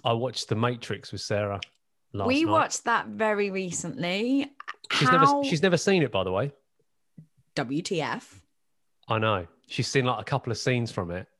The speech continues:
Speaker 1: but,
Speaker 2: What
Speaker 1: um,
Speaker 2: was it? Nineteen ninety-nine?
Speaker 1: Mm. Yeah, I think
Speaker 2: How
Speaker 1: so.
Speaker 2: good is it
Speaker 1: Oh, it's amazing.
Speaker 2: for nineteen ninety-nine?
Speaker 1: It's amazing.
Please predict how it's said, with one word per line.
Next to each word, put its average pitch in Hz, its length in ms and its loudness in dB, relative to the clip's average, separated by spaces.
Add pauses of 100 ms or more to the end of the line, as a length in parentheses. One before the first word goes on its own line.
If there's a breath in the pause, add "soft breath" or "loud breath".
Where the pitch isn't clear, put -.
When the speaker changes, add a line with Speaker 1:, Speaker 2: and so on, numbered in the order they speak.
(140)
Speaker 1:
but, 104 160 -2 (140)
Speaker 2:
What 240 100 4
Speaker 1:
um, 208 40 -2
Speaker 2:
was 269 180 -4
it? 165 160 0
Nineteen 214 280 -4
ninety-nine? 202 840 -6
Speaker 1:
Mm. 104 280 -2
Yeah, - 0 - (220)
I - 100 -10
think - 120 2
Speaker 2:
How 269 180 6 (180)
Speaker 1:
so. 269 60 6
Speaker 2:
good 277 260 6
is 220 180 2
it 147 400 -2 (140)
Speaker 1:
Oh, 120 60 2
it's 110 120 -4
amazing. 110 280 -4 (180)
Speaker 2:
for 190 80 4
nineteen 180 360 0
ninety-nine? 160 640 0
Speaker 1:
It's 135 80 -4
amazing. 110 400 -2